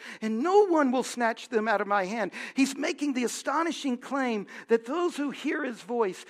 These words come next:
and recognize it as the voice of their shepherd will be safe forever. He will look after them,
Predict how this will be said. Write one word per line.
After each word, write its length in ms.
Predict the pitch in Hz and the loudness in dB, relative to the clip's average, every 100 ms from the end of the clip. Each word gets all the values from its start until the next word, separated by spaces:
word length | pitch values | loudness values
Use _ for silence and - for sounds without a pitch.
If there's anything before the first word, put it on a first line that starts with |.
| - | -10
and 280 | - 226 202 | -4 -4 -2
recognize 800 | 220 277 285 269 254 233 226 196 | 0 0 -2 -4 0 0 -2 0
it 240 | 214 214 - - - | 0 0 -6 -20 -4
as 200 | 190 190 | -2 0
the 140 | 214 | 0
voice 420 | 196 196 269 - | 0 -2 -4 -2
of 180 | 226 220 | -2 -2
their 160 | 170 185 | -4 -6
shepherd 720 | - - 294 294 190 180 175 - - | -6 -2 -2 0 -2 -2 -6 -16 -16
will 380 | 160 285 349 311 | 0 4 4 2
be 240 | 220 233 | 0 -2
safe 600 | 214 - 220 214 - - - _ | -4 -2 0 0 -4 -16 -20 _
forever. 560 | - 240 202 185 196 190 - | 0 4 4 4 0 -4 -6
He 140 | 226 | -2
will 180 | 214 226 | 0 0
look 240 | 202 320 302 | 0 0 0
after 280 | 240 254 208 | 0 -2 -2
them, 340 | 208 202 202 | 0 -2 -4